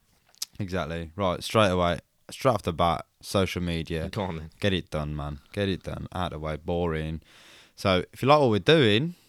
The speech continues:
Speaker 1: and you wanna keep up to date with us, or you just wanna reach out, catch us on Instagram at the Tilton Two.
Speaker 2: Yeah, Twitter and Facebook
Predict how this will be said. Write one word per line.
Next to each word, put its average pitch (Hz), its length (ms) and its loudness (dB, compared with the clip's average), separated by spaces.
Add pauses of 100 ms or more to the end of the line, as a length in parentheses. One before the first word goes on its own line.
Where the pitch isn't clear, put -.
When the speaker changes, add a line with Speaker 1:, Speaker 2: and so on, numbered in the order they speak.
Speaker 1:
and - 120 -10
you 101 80 -2
wanna 92 120 -2
keep - 260 -6
up 90 100 -6
to - 100 -14
date 101 300 0
with 90 160 0
us, 101 500 -4 (440)
or - 40 -10
you 82 60 -8
just 87 160 -8
wanna 82 160 -6
reach 87 420 -2
out, 90 320 2 (1160)
catch - 280 -6
us 95 120 -8 (100)
on 92 160 -2
Instagram 117 580 -2
at 95 120 -2
the 71 80 -8
Tilton 90 260 -6
Two. 147 240 -2 (220)
Speaker 2:
Yeah, 95 160 -4 (260)
Twitter 104 480 -4
and 92 160 -4
Facebook 98 600 -6